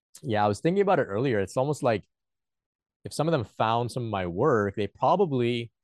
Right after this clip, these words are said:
wouldn't even have the interest or the energy to really invest time to really listen, which is probably good, probably good that they just would see a little bit about it and be like, "I don't know what this is," and then just kinda scroll away.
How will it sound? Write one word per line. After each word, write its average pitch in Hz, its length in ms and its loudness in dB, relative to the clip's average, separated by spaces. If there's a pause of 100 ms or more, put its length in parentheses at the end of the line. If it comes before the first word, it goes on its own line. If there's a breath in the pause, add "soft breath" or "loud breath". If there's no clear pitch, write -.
(680)
wouldn't 156 340 2
even 147 360 0 (540)
have 131 300 0
the 123 80 -2
interest 131 480 -4
or 123 100 -2
the 107 120 -2
energy 113 280 0
to 104 100 -4
really 104 220 0
invest 92 460 -4
time 98 260 -4
to 90 100 -8
really 90 200 -2
listen, 165 420 -2 (460)
which 117 180 0
is 98 180 -2 (140)
probably 151 220 2
good, 120 320 2 (220)
probably 113 220 0
good 98 340 0
that 92 140 -2
they 107 100 0
just 98 340 -4 (260)
would 98 240 -2
see - 220 -4
a 107 80 2
little 98 180 0
bit 101 120 0
about 98 200 0
it - 40 -2
and 95 60 -6
be 92 60 -4
like, 95 120 -4
"I 123 40 2
don't 117 60 0
know 107 60 0
what 95 80 -2
this 90 160 -8
is," 95 300 -2
and 90 120 -8
then 90 100 -6
just 87 220 -10 (220)
kinda 90 180 -6
scroll 95 340 -2
away. 92 320 -2